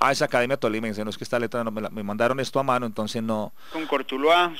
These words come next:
Speaker 2: si, si pasa de ronda ya estará en semifinales. Esperemos que obviamente le vaya muy bien a un equipo que viene haciendo bien las cosas.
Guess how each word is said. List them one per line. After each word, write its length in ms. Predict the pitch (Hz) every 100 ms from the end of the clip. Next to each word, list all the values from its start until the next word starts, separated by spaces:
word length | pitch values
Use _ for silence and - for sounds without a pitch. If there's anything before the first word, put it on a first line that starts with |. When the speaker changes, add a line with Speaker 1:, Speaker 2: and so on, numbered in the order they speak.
| -
Speaker 2:
si, 260 | 127 117
si 140 | 110 120
pasa 280 | - 123 135
de 100 | 131
ronda 280 | 123 123
ya 100 | 135
estará 260 | 135 - 131
en 80 | 131
semifinales. 680 | 131 120 117 131 151 151 135 - - -
Esperemos 460 | - 113 117 123 120
que 120 | 120
obviamente 360 | 117 127 127
le 60 | 123
vaya 180 | 117 127
muy 120 | 131
bien 160 | 127 127
a 20 |
un 60 |
equipo 220 | 123 120 127
que 100 | 117
viene 160 | 117
haciendo 220 | 123 131
bien 120 | 127 131
las 140 | 127
cosas. 340 | 165 170 175